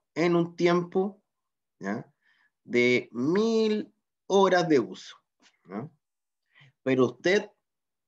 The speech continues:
como no quiere esa falla, usted ha generado pautas de mantenimiento en donde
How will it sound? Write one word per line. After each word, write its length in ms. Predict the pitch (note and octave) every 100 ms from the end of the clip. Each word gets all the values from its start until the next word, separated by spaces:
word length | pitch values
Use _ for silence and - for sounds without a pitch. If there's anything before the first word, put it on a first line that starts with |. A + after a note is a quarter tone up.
| _ _ _ _ _
como 280 | A2+ C3 A#2+
no 240 | A2+ G#2+
quiere 520 | - G#3+ C#3+ G#2 -
esa 300 | - B2 B2
falla, 600 | A#2+ - B2+ B2+ D3+ F#3 - _ _ - _ _ _ _ _ _ _ _ _ _
usted 340 | - - C3+
ha 100 | C3
generado 840 | B2+ C3+ A2+ A2+ B2+ C#3 D3+ E3 - _ _ _ _ _ _ _ _ _ _ _ _ _ _ _ _ _
pautas 600 | A#2 A#2+ B2 - C3 B2+
de 140 | G#2+
mantenimiento 1200 | G#2+ G#2+ G2 G#2 G#2 A2 D3+ C3+ B2 C#3+ D3 E3+ _ _ - _ _ _
en 300 | G#2+ G#2+ A#2
donde 580 | D3+ C#3+ C3+ C#3 E3+